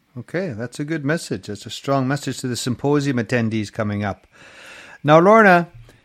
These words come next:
you've been involved in, in revitalizing our languages for over fifty years, you know, and you've seen many changes. And,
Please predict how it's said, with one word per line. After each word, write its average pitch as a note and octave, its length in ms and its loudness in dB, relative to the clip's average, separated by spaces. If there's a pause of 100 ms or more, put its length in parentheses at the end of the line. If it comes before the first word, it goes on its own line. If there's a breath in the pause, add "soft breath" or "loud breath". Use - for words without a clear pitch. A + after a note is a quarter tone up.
(120)
you've G3 560 0
been F3 140 4
involved E3+ 680 6
in, C#3+ 220 0
in C#3 160 0
revitalizing D#3 840 6
our C3+ 100 2
languages D3 640 2
for A#2+ 560 -4
over C3+ 240 -4
fifty - 400 -6
years, C3 680 -2
you A#2 100 -4
know, B2 160 0
and B2 120 0
you've A#2+ 160 -2
seen D3+ 220 0
many D3 220 2
changes. C#3 580 -2
And, A2 180 -4